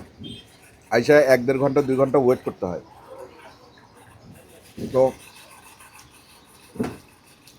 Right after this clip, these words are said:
যারা ওয়েট করে, এরা এখানে এই যে তিনটা হোটেল আছে বললো, ঘুরে ফিরে এই তিনটা হোটেলে খায়। মাঝে মাঝে অনেকে খাবার নিয়ে আসে, তখন হোটেলে বসে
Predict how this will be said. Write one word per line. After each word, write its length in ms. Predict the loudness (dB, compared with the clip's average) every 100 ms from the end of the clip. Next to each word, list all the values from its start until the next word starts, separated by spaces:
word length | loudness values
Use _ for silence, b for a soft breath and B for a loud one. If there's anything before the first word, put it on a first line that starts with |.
| -20 -20 _ _ -20 -20 -2
যারা 200 | 4 4
ওয়েট 260 | 6 4 4
করে, 180 | 2 2 -2 -20 -20 -20 -20 -20 -20 -20 -20 -20 -20 _ -8
এরা 160 | 6 8
এখানে 280 | 8 4 0
এই 60 | 0
যে 100 | -2
তিনটা 300 | -6 2 4
হোটেল 260 | 4 0 -2
আছে 140 | -2
বললো, 240 | -4 -2 -4 -6 -20 _ -20 -20 -20 -20 -20 -20 -14
ঘুরে 240 | 2 4
ফিরে 180 | 6 6
এই 60 | 6
তিনটা 240 | 4 4
হোটেলে 280 | 4 6 2
খায়। 240 | 4 4 4 -6 -18 -16 -14 -14 -16 -20 0
মাঝে 220 | 2 6
মাঝে 180 | 6 6
অনেকে 320 | 4 6 2 2 -2 -20 -4
খাবার 260 | 4 4 6
নিয়ে 200 | 4 2
আসে, 240 | 4 0 0 -8 -20 -20 -20 -20 -20 -20 -2
তখন 240 | 2 2 2
হোটেলে 360 | 0 2 4 6
বসে 340 | 4 6